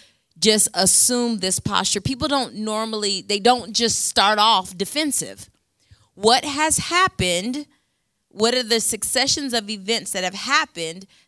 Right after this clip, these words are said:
that have caused them to be so defensive?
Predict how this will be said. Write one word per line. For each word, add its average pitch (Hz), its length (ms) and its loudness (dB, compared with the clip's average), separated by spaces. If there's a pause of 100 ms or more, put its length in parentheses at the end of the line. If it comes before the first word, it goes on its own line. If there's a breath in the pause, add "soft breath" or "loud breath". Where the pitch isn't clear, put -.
that 190 120 0
have 196 180 -2
caused 233 540 -2
them 175 380 -4
to - 120 -4
be 190 480 -6 (420)
so 226 320 0
defensive? 226 580 -4